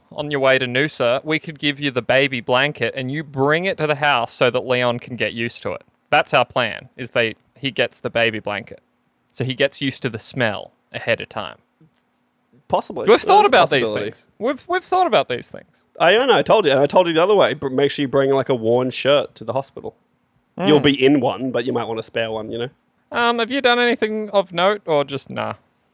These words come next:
Speaker 2: I don't know. Two weeks gone by. I've forgotten everything that's happened
Speaker 1: Isn't
Speaker 2: in the
Speaker 1: it
Speaker 2: last two
Speaker 1: hard?
Speaker 2: weeks. Yeah.
Speaker 1: I've been, did I, I've been to a staff party since then. I had my former staff party. I got pretty
Speaker 2: Okay.
Speaker 1: drunk.
Speaker 2: I need to ta-, start, like, leave, taking a note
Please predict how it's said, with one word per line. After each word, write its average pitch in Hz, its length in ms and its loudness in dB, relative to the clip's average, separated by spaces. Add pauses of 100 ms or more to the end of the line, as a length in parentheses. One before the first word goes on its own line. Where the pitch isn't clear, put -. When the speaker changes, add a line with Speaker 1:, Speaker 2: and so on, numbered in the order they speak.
(1600)
Speaker 2:
I 131 60 -2
don't - 100 4
know. 143 120 2
Two 240 180 0
weeks 190 180 2
gone 160 140 0
by. 117 160 -2
I've - 100 -2
forgotten 117 440 -8
everything 117 300 -8
that's 113 120 -8
happened 113 260 -6
Speaker 1:
Isn't 392 180 4
Speaker 2:
in 480 100 6
the 440 60 8
Speaker 1:
it 294 40 4
Speaker 2:
last - 20 -
two 240 40 6
Speaker 1:
hard? 202 300 6
Speaker 2:
weeks. - 320 -10 (180)
Yeah. 147 200 -6 (240)
Speaker 1:
I've 359 160 0
been, 403 320 4 (140)
did 320 120 -4
I, 330 280 6
I've 262 180 -2
been 320 140 -2
to 269 80 2
a 196 40 2
staff 202 400 2
party 247 360 2
since 247 300 -6
then. 269 180 -2
I 247 100 -2
had 196 160 2
my 175 140 0
former 170 320 0
staff 160 340 2
party. 190 220 2
I 233 80 4
got 539 160 4
pretty - 160 0
Speaker 2:
Okay. 220 80 -8
Speaker 1:
drunk. 160 340 2 (580)
Speaker 2:
I 147 100 0
need 247 160 4
to 349 60 -6
ta-, 165 220 4
start, 135 240 4
like, 127 220 2
leave, 123 300 0
taking 123 280 0
a 110 60 0
note 107 320 -4